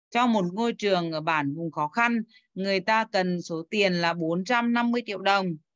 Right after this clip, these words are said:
Có ba nhà từ thiện đã góp số tiền đó theo tỷ lệ là ba, năm và bảy.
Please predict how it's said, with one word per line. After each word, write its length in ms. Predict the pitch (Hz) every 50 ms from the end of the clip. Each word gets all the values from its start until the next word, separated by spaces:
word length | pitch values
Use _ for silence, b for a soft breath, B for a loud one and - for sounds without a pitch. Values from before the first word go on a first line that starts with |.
| _ _ _ _ _ _ _ -
Có 160 | 175 185 196
ba 340 | 208 233 254 262 254 262 262
nhà 240 | 233 214 196 190 180
từ 140 | 180 180 170 -
thiện 260 | 190 190 - 95 -
đã 160 | - 160 175
góp 220 | 180 214 240 277 262 -
số 100 | 208 180 175
tiền 260 | - 196 190 185 180 170
đó 160 | 160 160 180 185
theo 160 | 240 233 233 208
tỷ 140 | - 175 156
lệ 300 | 151 160 170 175 170 160
là 240 | 165 160 156 156 156 -
ba, 480 | - 214 220 226 226 220 220 220 226 226
năm 260 | 220 214 220 220 214
và 120 | 202 165
bảy. 300 | 156 170 170 156 139 117